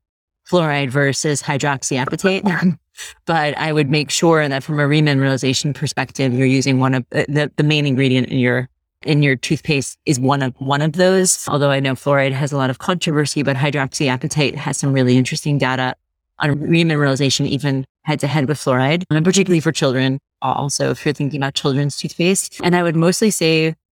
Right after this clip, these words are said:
to just be really mindful of more of the, like, what not to do versus, like, what to do, especially since the science and the,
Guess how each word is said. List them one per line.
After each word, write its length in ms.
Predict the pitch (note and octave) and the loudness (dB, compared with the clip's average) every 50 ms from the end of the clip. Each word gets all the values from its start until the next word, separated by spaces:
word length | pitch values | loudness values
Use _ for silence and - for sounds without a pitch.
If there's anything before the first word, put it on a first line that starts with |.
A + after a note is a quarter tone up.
| _ _ _ _ - | _ _ _ _ -4
to 140 | - F#3+ E3+ | 0 2 2
just 160 | E3 - - | 2 2 2
be 100 | E3 D#3 | 2 2
really 240 | C#3+ D3+ D3+ D3+ D3 | 2 4 2 2 2
mindful 420 | C#3 C3 C#3+ D#3 D#3 - E3 E3 | 2 0 -2 -2 -4 -2 0 2
of 140 | D3+ C#3+ C#3 | 2 2 2
more 220 | D3 C#3+ D3 D3 | 2 2 2 2
of 100 | D3+ B2+ | 0 0
the, 140 | - D3+ C#3 | 0 0 0
like, 200 | C3 C3+ C3 - | 0 0 0 0
what 140 | D3 C3 - | -2 -2 0
not 220 | C3 C3+ C#3 - - | 0 -2 -2 -2 -4
to 100 | - C#3 | -8 -4
do 360 | - C3+ C3+ C3 C3 C3 B2+ - - | -2 0 2 2 0 0 -2 -4 -2
versus, 400 | C3 D3+ C3+ - - D3 C3 - | 0 0 0 0 -2 -4 -4 -2
like, 180 | - C3 C3 - | -2 -4 -2 -2
what 180 | - C#3+ C3+ - | -2 -4 -2 0
to 120 | - D#3+ | -2 -2
do, 200 | C#3 - C#3+ C#3 | 0 0 0 0
especially 380 | C3+ - - - C#3+ - - D3+ | 0 -2 -2 -2 -2 0 0 -2
since 240 | - - D3+ B2+ C3+ | -2 -2 -4 -6 -6
the 100 | - - | -6 -8
science 480 | - - C3+ C3+ C3+ C3+ B2+ B2 - | -4 -2 0 2 2 2 0 -2 -4
and 140 | C3+ C3 B2+ | -6 -6 -4
the, 160 | B2 B2 D#3 | -6 -8 -10